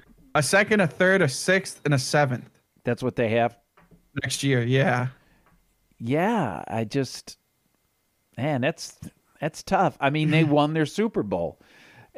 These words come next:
Speaker 2: but, you know, it's not
Speaker 1: Oh, yeah,
Speaker 2: the
Speaker 1: they went, that's an example of when you go all in and it pays out.
Speaker 2: Right, like, Buffalo is a team that's, that's
Speaker 1: Going all in.
Speaker 2: Right, they're gonna try to win it. And if
Speaker 1: Yep.
Speaker 2: they don't, three years from now, their guys are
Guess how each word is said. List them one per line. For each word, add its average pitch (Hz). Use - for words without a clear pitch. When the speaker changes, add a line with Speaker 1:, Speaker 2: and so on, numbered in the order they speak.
Speaker 2:
but, 123
you 139
know, -
it's -
not 180
Speaker 1:
Oh, 330
yeah, 349
Speaker 2:
the 208
Speaker 1:
they 269
went, 254
that's 214
an 254
example 196
of 165
when 175
you 160
go 160
all 175
in 190
and 165
it -
pays 160
out. 131
Speaker 2:
Right, 131
like, 143
Buffalo 123
is 117
a 120
team 107
that's, -
that's 117
Speaker 1:
Going 208
all 185
in. 131
Speaker 2:
Right, 151
they're 120
gonna 135
try 139
to 135
win 139
it. 87
And 113
if 135
Speaker 1:
Yep. 131
Speaker 2:
they 123
don't, 139
three 151
years 147
from 104
now, 95
their 110
guys 110
are 92